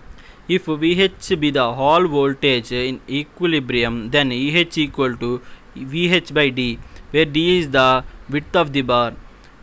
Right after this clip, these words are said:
The ratio of Hall eff-, Hall electric field E H to the product of current, uh, density J and the magnetic induction B, known as a Hall coefficient.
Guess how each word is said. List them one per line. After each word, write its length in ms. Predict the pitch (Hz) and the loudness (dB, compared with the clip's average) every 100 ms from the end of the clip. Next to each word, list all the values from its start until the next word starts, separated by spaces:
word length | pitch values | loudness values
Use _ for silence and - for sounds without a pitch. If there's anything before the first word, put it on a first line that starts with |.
| - | -4
The 140 | 143 | -2
ratio 440 | 131 156 185 240 233 | 2 0 2 2 2
of 100 | - | 0
Hall 280 | 147 160 | 0 2
eff-, 280 | 175 - 135 | 2 -2 -6
Hall 380 | - 135 156 175 | -6 -2 0 0
electric 500 | 147 123 143 175 165 | -2 -2 -2 -2 -10
field 320 | - 135 127 | -4 -2 0
E 220 | 120 139 160 | -2 -2 -2
H 180 | 147 | -2
to 60 | 135 | -6
the 360 | 131 123 123 123 - - | -8 -6 -6 -8 -12 -4
product 300 | 139 151 - | -2 0 0
of 160 | 180 - - - - | -2 -4 -16 -16 -4
current, 400 | - 165 151 135 | 2 4 2 0
uh, 120 | 131 | -4
density 580 | 120 127 139 - 123 120 - - 127 | -2 -2 -4 -4 -4 -4 -8 -20 -8
J 400 | 131 151 135 131 - - - - - - - - - - | 0 2 2 -2 -8 -18 -20 -20 -20 -20 -20 -20 -20 -10
and 100 | 143 | -6
the 100 | 143 | -2
magnetic 540 | 131 131 139 160 170 170 | 2 2 2 2 0 -2
induction 380 | 151 131 143 127 | -2 -2 -4 -2
B, 320 | 160 127 131 - - | 0 0 -4 -14 -14
known 240 | 135 147 165 | -4 0 2
as 180 | 131 120 | 0 -2
a 100 | 120 - | -6 -10
Hall 240 | - 147 165 - - - | -2 0 0 -2 -18 -4
coefficient. 720 | 139 127 127 - 127 117 | -2 -2 -4 -4 -4 -4